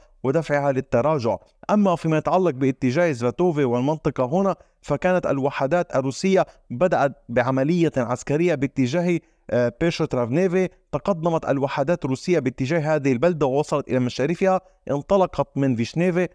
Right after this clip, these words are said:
تقدم هنا كان بعمق اثنين كيلومتر وبعرض ثمانمائة متر.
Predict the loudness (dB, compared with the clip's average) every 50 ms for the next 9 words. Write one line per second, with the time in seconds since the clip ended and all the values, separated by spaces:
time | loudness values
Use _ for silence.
0 | _ _ _ _ _ -6 -2 0 -2 -2 0 0 -2 -2 0 0 2 2 2 0
1 | 0 -2 -2 -2 0 0 -2 -2 -2 -2 -4 -6 -4 -2 0 0 0 0 0 0
2 | 0 0 2 2 0 0 -2 -6 _ _ _ _ _ -6 -2 0 0 0 2 0
3 | -2 -4 -4 -4 -2 -2 0 0 0 0 0 0 -2 0 0 2 2 0 0